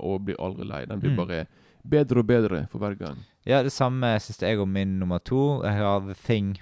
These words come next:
Speaker 2: på nummer to, nitten åttito. John
Speaker 1: Mm.
Speaker 2: Carpenter, ja.
Speaker 1: Ja.
Speaker 2: Ja, jeg, eh, hadde jo The Thing, ehm, på min andre,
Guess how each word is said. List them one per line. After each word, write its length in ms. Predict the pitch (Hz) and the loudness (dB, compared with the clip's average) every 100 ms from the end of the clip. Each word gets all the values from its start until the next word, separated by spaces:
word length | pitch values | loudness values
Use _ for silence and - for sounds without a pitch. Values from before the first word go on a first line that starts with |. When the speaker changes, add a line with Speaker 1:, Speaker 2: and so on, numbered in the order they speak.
| - | -2
Speaker 2:
på 80 | |
nummer 160 | 95 87 | 0 0
to, 220 | - 113 | 0 0
nitten 260 | 113 104 202 | 0 2 2
åttito. 540 | 196 - - 127 139 135 - - - _ | 0 0 -2 2 2 0 -8 -20 -20 _
John 300 | 113 139 117 | -4 4 4
Speaker 1:
Mm. 60 | 110 | 6
Speaker 2:
Carpenter, 600 | 120 110 117 101 107 120 - | 6 6 4 4 4 4 0
ja. 60 | 104 | 0
Speaker 1:
Ja. 180 | 98 98 98 92 - - _ | 2 2 -4 -10 -18 -20 _
Speaker 2:
Ja, 200 | 143 175 | 2 4
jeg, 300 | 156 175 156 | 4 0 -2
eh, 160 | 135 131 | -2 0
hadde 320 | 131 131 131 | 0 -2 -2
jo 500 | 127 120 110 104 95 85 | -2 -2 -4 -6 -8 -8
The 80 | 110 | -10
Thing, 500 | - 135 123 104 98 | -6 -4 -4 -4 -4
ehm, 460 | 95 92 92 87 80 _ _ _ _ _ _ _ - | -4 -4 -4 -6 -10 _ _ _ _ _ _ _ -14
på 100 | - | -8
min 140 | 113 113 | -4 -2
andre, 460 | 104 113 117 160 | -4 -2 0 -2